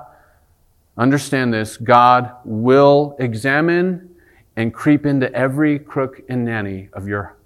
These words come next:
heart. He will shine His light and truth in everything. He will be Lord of all. He might bear with some areas of your life longer than others, but He will deal with everything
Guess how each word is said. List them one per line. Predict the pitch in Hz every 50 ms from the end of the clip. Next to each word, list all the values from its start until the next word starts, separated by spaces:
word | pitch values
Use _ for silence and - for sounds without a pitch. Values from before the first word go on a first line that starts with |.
| _ _ _ _ _ _ _
heart. | - - 90 82 - - - - _ _ _ _ _ _ _ _ _ _ _ _ _ _ _ _ _ _ _ _
He | - 113
will | 101 98
shine | 95 - 110 104 107 104
His | 107 110 92 101
light | 104 107 113 107
and | 113 110
truth | - - 107 101 95 92 - - _ _ _ _ _ _
in | 101 101
everything. | 107 107 95 98 87 - 98 82 82 - _ _ _ _ _ _ _ _ _ _ _ _ _ _ _ _ _ _ _ _ _
He | - 123 117
will | 110 120 113
be | 95 104 95
Lord | 92 98 95 92 90
of | 90 87
all. | 98 95 90 90 101 - - _ _ _ _ _ _ _ _ _ _ _ _ _ _ _ _ _ _ _ _ _ _ _ _ _ _ _ _ _ _ _ _ _ _ _ _ _ _ _ _
He | _ 127
might | 127 127 127 127 120 98
bear | 117 120 123 123
with | 120 123 127 127 123 - - - _
some | - - - 147 143 143 143
areas | 139 135 127 113
of | 127 110
your | 123 120
life | 120 117 113 113 -
longer | 123 117 120 131 135 131
than | 120 123 120
others, | 123 120 113 104 98 95 - - - _ _ _ _ _ _
but | - 98 95
He | 104 113
will | 104 104 98
deal | 92 117 117 117
with | 117 117 -
everything | 143 135 131 127 110 - - 98 90 90 92 87